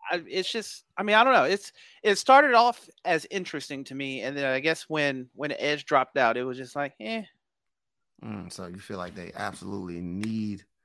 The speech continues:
Speaker 2: feel like they absolutely need a leader. See, I'm, I'm, I'm here where you, I just need, I need them to have a different opponent, 'cause the Mysterios, the Mysterios are not a,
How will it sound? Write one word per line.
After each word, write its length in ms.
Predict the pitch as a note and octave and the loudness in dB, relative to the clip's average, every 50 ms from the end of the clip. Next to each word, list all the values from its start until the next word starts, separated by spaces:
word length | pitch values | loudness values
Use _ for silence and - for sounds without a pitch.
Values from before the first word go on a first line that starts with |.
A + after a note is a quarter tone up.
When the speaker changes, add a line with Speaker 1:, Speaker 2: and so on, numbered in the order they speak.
| _ _ _ _ _ _ _ _ _ _ _ _ _ _ _ _ _ _ _ _ _ _ _ - | _ _ _ _ _ _ _ _ _ _ _ _ _ _ _ _ _ _ _ _ _ _ _ -20
Speaker 2:
feel 280 | - - B2+ C#3 C3 | -16 -8 -6 -4 -4
like 160 | B2 A#2 G2 | -4 -6 -6
they 80 | G2 - - | -8 -8 -8
absolutely 420 | C3+ C3+ B2+ - C3+ B2 A#2 A2+ | -8 -8 -6 -8 -8 -8 -8 -6
need 300 | G#2 A2+ C3+ D3+ D3+ C#3 | -6 -4 -2 -2 -2 -2
a 40 | C#3+ | -2
leader. 420 | C#3+ D3 D#3+ D#3+ D#3 D#3+ D3+ C#3+ _ _ - _ _ | -2 -2 -2 -2 -2 -2 -6 -8 _ _ -20 _ _
See, 260 | - - G3 G3 F#3 | -10 -6 -4 -2 0
I'm, 260 | D#3+ F3 A3 A#3 G#3+ - - - | 4 4 4 4 4 0 0 2
I'm, 200 | F3 A3+ B3 A#3+ | 4 4 4 4
I'm 300 | G3 - E3 G3+ A#3+ A#3 | 2 4 2 4 4 4
here 300 | G3 G#3 F#3+ F#3 E3+ D#3+ | 4 6 6 6 4 4
where 420 | C#3+ C#3 C#3+ C#3 C#3 C3+ B2 A#2 - _ _ _ _ _ _ _ _ _ _ | 2 2 2 2 2 2 0 -2 -6 _ _ _ _ _ _ _ _ _ _
you, 180 | - D3 E3 - - _ _ _ _ _ _ _ _ - | -12 -10 -10 -12 -14 _ _ _ _ _ _ _ _ 0
I 140 | D#3+ F#3+ A3 | 0 0 0
just 160 | A3 A3+ F3 | 0 -2 -2
need, 280 | F#3+ G3 F#3+ D#3+ C#3 - - | 0 0 0 0 0 2 4
I 100 | D3 F3+ | 4 4
need 240 | G#3+ G#3+ F#3 D3 | 4 2 0 2
them 160 | D#3 F3 E3 D#3 | 0 0 2 0
to 60 | D3 | 2
have 260 | C#3 D3 D3 C#3+ B2 | 4 4 4 4 2
a 60 | A#2 | -2
different 380 | G2+ F#2+ C#3 C#3 C3+ C#3 B2 G#2+ | -4 -4 -4 -2 -2 -4 -6 -6
opponent, 420 | - - - B2+ A2+ G#2 D#2+ - _ _ _ - | -8 -6 -6 -6 -6 -6 -8 -12 _ _ _ -8
'cause 180 | - D#3 D3+ C3+ | -6 -6 -4 -4
the 80 | C#3+ | -4
Mysterios, 840 | C3+ C3+ C3 - - - F3+ F3+ F#3 F3+ E3+ D#3 D3+ C#3+ C3+ - - - _ _ - - _ - | -4 -4 -4 -4 -2 0 2 2 4 4 4 4 2 2 0 -4 -8 -14 _ _ -20 -20 _ -8
the 80 | D3+ | -6
Mysterios 580 | D3+ D#3 C#3+ - - F#3+ G#3 G#3+ G#3+ G#3 F#3 D3 | -4 -4 -4 -2 0 2 2 4 2 2 0 0
are 120 | C3 G#2+ | -2 -2
not 340 | C3+ C3+ D3 D3+ D3+ D3 C#3+ - - | -4 -4 -4 -2 -2 -2 -2 -4 -8
a, 340 | A#2+ A#2+ A#2 A#2 A2 G2+ | -10 -8 -8 -10 -12 -14